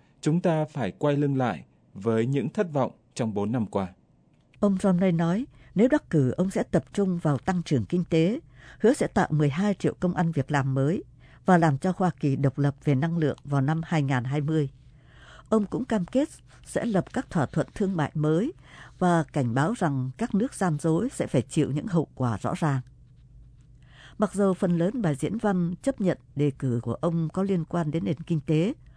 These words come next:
Speaker 2: ông Romney cũng hứa hẹn một đường lối mới về chính sách đối ngoại của Hoa Kỳ, bao gồm việc tăng cường bang giao với Israel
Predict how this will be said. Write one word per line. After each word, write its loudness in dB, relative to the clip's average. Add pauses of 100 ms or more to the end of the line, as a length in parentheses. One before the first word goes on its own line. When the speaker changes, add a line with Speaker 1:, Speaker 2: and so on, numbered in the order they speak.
(320)
Speaker 2:
ông 4
Romney 0
cũng -4
hứa 0
hẹn 0 (100)
một -2
đường 2
lối 2
mới 0
về 0
chính -4
sách -6
đối 0
ngoại -4
của -2
Hoa -2 (100)
Kỳ, 0 (640)
bao 2
gồm 2
việc -4
tăng -2
cường 0
bang 0
giao 0
với -4
Israel 0